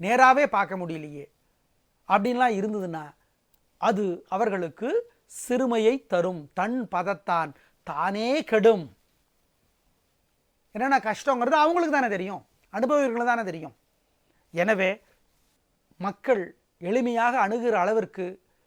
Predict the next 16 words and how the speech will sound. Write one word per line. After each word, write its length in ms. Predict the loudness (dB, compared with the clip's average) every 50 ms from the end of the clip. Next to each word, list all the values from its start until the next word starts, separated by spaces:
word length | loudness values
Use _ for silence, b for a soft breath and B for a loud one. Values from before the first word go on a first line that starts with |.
| _ _ _ _ _ _ _ _
ஆட்சியாளர்கள் 640 | _ 0 0 0 2 2 2 2 2 2 0 -2 -2
இருக்க 260 | -4 -4 -4 -4 -4
வேண்டும் 280 | -4 -4 -4 -4 -4 -6
என்று 400 | -6 -6 -6 -6 -6 -8 -8 _ _ _ _
வள்ளுவர் 380 | -6 -4 -2 0 0 0 0 -2
சொல்லுகிறார். 580 | -4 -6 -6 -6 -4 -4 -6 -6 -8 -10 -14 b b b b b b -10
இந்த 100 | -4 2
ஆட்சியாளருங்கிறது 920 | 4 4 4 4 2 4 8 10 10 10 10 8 4 2 0 0 2 2 0 -2 -4 _ _ _ _ _ _ _ _ _ _ _ _ _ _
ஏதோ 200 | -4 0 0 2
மாவட்ட 400 | 2 2 2 2 2 2 4 4
ஆட்சியரையோ 500 | 2 2 2 -2 -4 -4 -2 0 0 2
அமைச்சரையோ 640 | 2 2 2 0 -2 -4 -4 -4 -2 0 0 0 0
சட்டமன்ற 500 | -2 -2 -2 -2 -2 -2 0 0 0 0
உறுப்பினரையோ 560 | 0 -2 -2 -2 -2 0 2 2 2 2 0
மட்டும் 360 | -2 -4 -4 -4 -2 -2 -2
குறிக்கல, 360 | -2 -2 -4 -6 -8 -8 -10